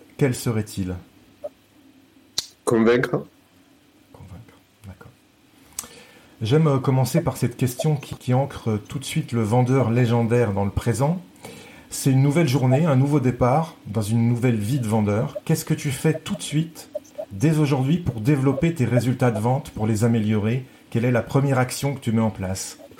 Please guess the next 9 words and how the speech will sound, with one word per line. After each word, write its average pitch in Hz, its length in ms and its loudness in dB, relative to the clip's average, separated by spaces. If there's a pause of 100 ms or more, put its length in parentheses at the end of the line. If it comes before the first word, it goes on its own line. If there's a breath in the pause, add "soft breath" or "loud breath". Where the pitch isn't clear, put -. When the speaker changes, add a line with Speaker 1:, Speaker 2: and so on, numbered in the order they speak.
(420 loud breath)
Speaker 2:
La 311 160 2
première 190 480 0
chose 165 420 0
que 135 80 0
je 131 100 -6
ferais, 151 300 0
ça - 160 0
serait 127 360 0
de, 98 540 -2